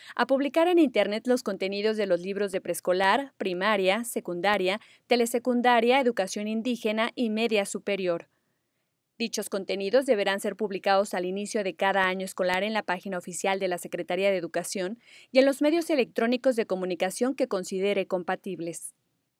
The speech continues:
De acuerdo con el inegi, el acceso a las tecnologías digitales es predominante entre la población joven del país. De la población entre doce y diecisiete años de edad, el ochenta por ciento se declaró usuaria de Internet en dos mil catorce.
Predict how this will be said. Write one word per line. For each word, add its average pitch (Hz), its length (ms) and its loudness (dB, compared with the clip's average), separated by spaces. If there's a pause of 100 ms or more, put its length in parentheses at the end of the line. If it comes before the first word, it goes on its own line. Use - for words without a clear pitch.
(540)
De 277 100 2
acuerdo 381 220 4
con 381 160 4
el 214 140 2
inegi, 196 540 -2 (260)
el 269 140 6
acceso 320 300 2
a 370 40 6
las 320 120 2
tecnologías 214 600 2
digitales 220 580 0
es 220 80 -8
predominante 196 680 0
entre 254 180 2
la 190 100 4
población 185 540 2
joven 214 400 2
del 190 160 -2
país. 185 540 0 (440)
De 226 60 2
la 202 140 4
población 196 520 2
entre 208 300 0
doce 262 400 4
y 269 80 2
diecisiete 208 720 0
años 190 340 0
de 240 100 6
edad, 233 240 6 (280)
el 285 160 6
ochenta 359 440 4
por 294 180 2
ciento 254 320 0
se 285 160 0
declaró 202 500 4
usuaria 254 540 4
de 220 80 4
Internet 247 520 2
en 233 140 -2
dos 190 160 0
mil 208 180 -4
catorce. 185 600 -2